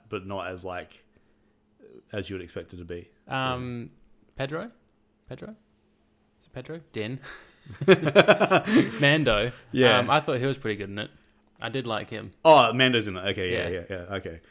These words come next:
Speaker 2: I think his name's Pedro Pascal.
Speaker 1: Yes, he is, yes.
Speaker 2: Yeah.
Speaker 1: Yep.
Speaker 2: Um, yeah, he was good. Gal was just, Gal Gadot, Gadot is just the best.
Speaker 1: Yeah.
Speaker 2: She's so good. I'm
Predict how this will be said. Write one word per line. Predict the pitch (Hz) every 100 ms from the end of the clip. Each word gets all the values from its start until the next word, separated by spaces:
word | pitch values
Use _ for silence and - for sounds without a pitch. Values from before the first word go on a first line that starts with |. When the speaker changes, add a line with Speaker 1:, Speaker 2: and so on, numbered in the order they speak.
| _
Speaker 2:
I | 110
think | - 131
his | - 110
name's | 107 98
Pedro | - 107 107
Pascal. | 104 110 - 120 147 - _ _ _ -
Speaker 1:
Yes, | 98 -
he | 95
is, | 80 -
yes. | - -
Speaker 2:
Yeah. | 113 131 _
Speaker 1:
Yep. | 92 -
Speaker 2:
Um, | 117 110 110 107 101 _ _ _ _ _ _
yeah, | - 143
he | 127
was | 139
good. | 120 127 113 - _ _
Gal | 123 123 120 117
was | 107 95
just, | 110 101 - _ -
Gal | 113 107
Gadot, | 101 - _
Gadot | - 101 98
is | 98 -
just | 101 _ _
the | -
best. | 92 95 92 - - -
Speaker 1:
Yeah. | 92 80 -
Speaker 2:
She's | - 104
so | - 101
good. | 95 95 95 -
I'm | 107